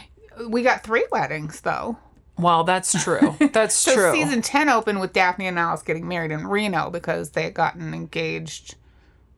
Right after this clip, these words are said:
Speaker 1: in the end of season nine.
Speaker 2: Mm-hmm.
Speaker 1: And then they decided, why did they decide to go to Reno? And
Speaker 2: There was a moment when,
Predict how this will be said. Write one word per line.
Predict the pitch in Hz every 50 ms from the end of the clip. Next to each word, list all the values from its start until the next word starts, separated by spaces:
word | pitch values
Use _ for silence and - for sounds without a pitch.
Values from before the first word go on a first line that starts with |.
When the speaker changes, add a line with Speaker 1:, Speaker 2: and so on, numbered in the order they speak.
| _ -
Speaker 1:
in | - 180 160 151 - -
the | 214 - - 165
end | 156 160 160
of | 165
season | - - 170 160 147 - 175 180
nine. | 185 190 185 165 156 151 151 156 156 160 175 180
Speaker 2:
Mm-hmm. | 180 165 165 180 147 139 123 127 160 147 -
Speaker 1:
And | 190 185
then | 170 170 170
they | 170 165 165
decided, | 165 165 165 156 - - - - - - 190 175 165 160 156 156 151 147 147 - _ - - _ _ _ _ _ _ _ _ _ _ _ - -
why | 220 220 180 196
did | 220 269 240
they | - 240 233
decide | 233 220 196 - 226 220 214
to |
go | 202 - 190
to | 185
Reno? | 165 160 160 196 269 277 - - - -
And | - 180 - - _ _ _ _ _ _ _ _ - - - - - - _ _ _ _ _ _
Speaker 2:
There | - 240 254
was | 262 269 262 254
a | 254
moment | 240 226 226 233 240 262 294 320 339 339 330 - -
when, | 208 220 220 214 208 202 202 202 208